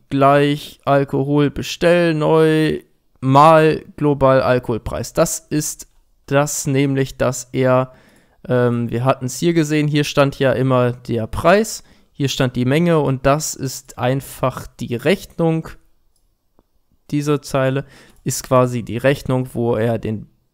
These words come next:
den, äh, die Bestellmenge mal den Preis nimmt und das dann in die Bestellkosten quasi reinschreibt. Als nächstes haben wir hier die Abfrage. Ach, das habe ich vorhin gar nicht gezeigt.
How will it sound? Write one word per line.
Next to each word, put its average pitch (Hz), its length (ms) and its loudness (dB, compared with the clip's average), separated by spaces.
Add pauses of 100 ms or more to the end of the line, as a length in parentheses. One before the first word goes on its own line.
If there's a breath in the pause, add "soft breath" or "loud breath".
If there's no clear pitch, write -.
(200)
den, 87 280 -8
äh, - 220 -8
die - 120 -12
Bestellmenge 143 920 0
mal 117 260 -6
den 113 180 -6
Preis - 460 -2
nimmt 131 260 -2
und 123 220 -6
das 123 200 -2
dann 117 280 -4
in 175 380 2 (680 soft breath)
die 139 180 -2
Bestellkosten 131 1040 -2
quasi 117 520 -6
reinschreibt. - 920 -10 (1160 loud breath)
Als 160 520 2
nächstes 151 720 0
haben 135 460 0
wir 123 120 -4
hier 143 220 -6
die 139 160 -6
Abfrage. - 480 -6
Ach, 185 100 -4
das - 200 -4
habe 147 140 -4
ich - 160 -20
vorhin 135 300 -6
gar 131 200 0
nicht - 200 -10
gezeigt. - 1080 -6